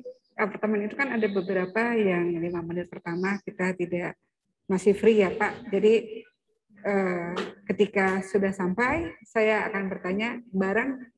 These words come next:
dititipkan di mana. Nah, ke security langsung biar dapat informasi yang cepat ya Pak.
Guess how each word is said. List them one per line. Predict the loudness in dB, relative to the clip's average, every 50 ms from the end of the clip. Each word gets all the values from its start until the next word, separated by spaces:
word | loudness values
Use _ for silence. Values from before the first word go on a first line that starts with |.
| _
dititipkan | -2 0 0 0 2 2 0 0 0 0 -4 -4
di | -2
mana. | -4 -4 -4 -2 -2 -4 -4 -6 -10 -16 -10 -8 -6
Nah, | -6 -6 -8 -10 -14 -18 _ _ _ _ _ _ _ _ -8
ke | -6
security | -4 -2 2 2 2 4 4 2
langsung | 2 2 0 -2 0 0 0 2
biar | 2 2 2 0 -2
dapat | -4 -4 -6 -6 -6 -10 -10 -6
informasi | -4 -4 -4 -2 -2 0 -2 -2 0 0 2 2 2
yang | 2 0 -2 -4 -6 -8 -10 _ _ -12
cepat | -12 -8 -6 -6 -6 -6 -6 -6
ya | -6 -6 -6
Pak. | -8 -12 -12